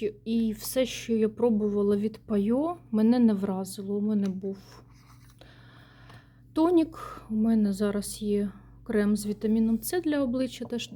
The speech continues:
на тіло домазую його. І ось цей крем, і ще у мене сироватка з вітаміном С, але я її, напевно, подарую, тому що не вистачить у мене терпіння.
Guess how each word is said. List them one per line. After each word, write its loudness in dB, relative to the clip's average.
на 2
тіло 0
домазую 0
його. -8
І -8
ось -10
цей -8
крем, -6
і -12
ще -6
у -4
мене -2
сироватка -2
з -8
вітаміном -4
С, -10
але -2
я -2
її, -2
напевно, -4
подарую, -6
тому -12
що -16
не 0
вистачить -4
у -4
мене -4
терпіння. -6